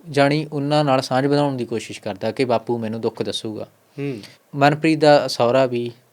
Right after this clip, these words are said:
Speaker 1: ਆਪਣੇ ਦੁੱਖ ਰੋ ਪੈਂਦਾ। ਉਹ ਕਹਿੰਦਾ ਵੀ, "ਘਰ ਦੇ ਵਿੱਚ ਮੈਂ, ਮੇਰੀ ਹੁਣ ਛੋਟੀ ਜਿਹੀ ਪੋਤੀ ਤੇ ਮੇਰੀ ਨੂੰਹ ਆ।" ਕਹਿੰਦਾ, "ਮੈਨੂੰ ਇਹ ਫਿਕਰ ਆ ਵੀ ਕੱਲ੍ਹ ਨੂੰ ਮੈਂ ਵੀ ਇਸ ਦੁਨੀਆ ਤੋਂ ਚਲਿਆ ਗਿਆ ਵੀ ਇਹ ਘਰ ਨੂੰ ਕੌਣ ਸਾਂਭੂਗਾ? ਇਹ ਮੇਰੀਆਂ ਨੂੰਹ ਤੇ ਮੇਰੀ ਪੋਤੀ ਕਹਿੰਦੇ ਆ ਰੁਲ ਜਾਣਗੀਆਂ।"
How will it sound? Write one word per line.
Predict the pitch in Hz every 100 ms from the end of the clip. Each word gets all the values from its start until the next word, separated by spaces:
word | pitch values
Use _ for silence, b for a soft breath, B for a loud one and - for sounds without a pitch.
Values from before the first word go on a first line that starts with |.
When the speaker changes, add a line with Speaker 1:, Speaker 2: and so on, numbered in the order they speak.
| _
Speaker 1:
ਆਪਣੇ | 135 127 123
ਦੁੱਖ | 117 -
ਰੋ | 110 104
ਪੈਂਦਾ। | 101 95 113
ਉਹ | 202 127
ਕਹਿੰਦਾ | 120 117 123
ਵੀ, | 120
"ਘਰ | 117 131 113
ਦੇ | 113
ਵਿੱਚ | 107 107 117
ਮੈਂ, | 107 107 110 127 139 127
ਮੇਰੀ | 113 107 107 113 -
ਹੁਣ | -
ਛੋਟੀ | 107 117 117 123
ਜਿਹੀ | 113 110 -
ਪੋਤੀ | 113 - - 117
ਤੇ | 117 117
ਮੇਰੀ | 110 110 107
ਨੂੰਹ | 110 123
ਆ।" | 113 107 - _
ਕਹਿੰਦਾ, | 131 143
"ਮੈਨੂੰ | 147 143
ਇਹ | 135 143
ਫਿਕਰ | 131 120 113
ਆ | 110
ਵੀ | 117 120 123 -
ਕੱਲ੍ਹ | 127 127
ਨੂੰ | 143
ਮੈਂ | 127 127
ਵੀ | 151
ਇਸ | 156
ਦੁਨੀਆ | 151 123 120
ਤੋਂ | 113 120
ਚਲਿਆ | 113 110 107
ਗਿਆ | 107 107
ਵੀ | 110 113 -
ਇਹ | 135 139
ਘਰ | 147
ਨੂੰ | 127 117
ਕੌਣ | 113 123
ਸਾਂਭੂਗਾ? | 127 117 131 120 120 117 - _ _
ਇਹ | 131 139
ਮੇਰੀਆਂ | 127 120 123 120 117 - _
ਨੂੰਹ | 117 127
ਤੇ | 131
ਮੇਰੀ | 120 117
ਪੋਤੀ | - 113 - 110
ਕਹਿੰਦੇ | 110 113
ਆ |
ਰੁਲ | 113 104
ਜਾਣਗੀਆਂ।" | 101 107 110